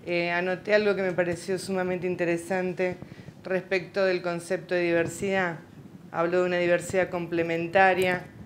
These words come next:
armónica y recíproca. Y eso es lo que me quedó resonando. Como todos saben, yo estuve en Colombia <laughs> la semana pasada, con, eh, esto es de hecho público, y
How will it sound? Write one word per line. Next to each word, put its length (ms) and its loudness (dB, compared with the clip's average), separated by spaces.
armónica 680 2
y 60 6
recíproca. 880 -4
Y 140 4
eso 200 4
es 60 4
lo 80 6
que 120 2
me 120 2
quedó 200 6
resonando. 760 -4
Como 260 -2
todos 200 6
saben, 240 4
yo 60 0
estuve 180 2
en 80 0
Colombia 460 4
<laughs> 40 0
la 80 8
semana 380 6
pasada, 640 6
con, 220 -6
eh, 220 -6
esto 280 -6
es 60 -2
de 100 2
hecho 260 -4
público, 640 -2
y 300 0